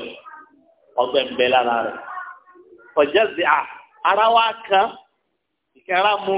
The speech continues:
bí a, ìrìn àyè pọ̀, bá a kà sí kí iná ló ti lọ gbọ́ ọ̀bẹ kan mú nìyẹn. Bá a sì sàbí ha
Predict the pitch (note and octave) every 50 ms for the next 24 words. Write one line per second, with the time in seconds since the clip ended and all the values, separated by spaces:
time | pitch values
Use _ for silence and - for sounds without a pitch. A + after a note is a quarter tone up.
0 | F#3+ F#3+ G#3+ A3+ B3 C#4 C#4 - - - - _ _ _ _ _ _ _ _ _
1 | _ _ C#3 C#3 C3 B2 B2 C3+ C#3+ - - E3 D3 C3 A#2+ A#2 - - - -
2 | - - - - - _ _ _ _ _ _ _ _ _ _ - B2 B2 C3+ C#3
3 | C3+ - A#2+ A2+ A2+ A#2+ A#2 A#2 B2+ B2+ B2 B2 A#2+ - - C3 C#3 C#3+ D3+ D3+
4 | D3+ D3+ D#3 D3+ - - - - - - - - - - _ _ _ _ _ _
5 | B2+ B2+ B2+ B2+ A#2+ B2 B2 B2 B2 B2 C3 C#3 C3 A#2+ A#2+ A#2 A2+ G#2+ - A#2
6 | A#2 A#2 B2 C3 B2+ B2 A2+ G#2 - - - - _ _ _ _ _ _ _ _
7 | _ _ _ _ _ _ _ _ _ _ _ - A#2+ - - F#3+ - - - -
8 | - E3+ D3 C3+ C3+ - F3 D#3+ C#3 D3 C#3+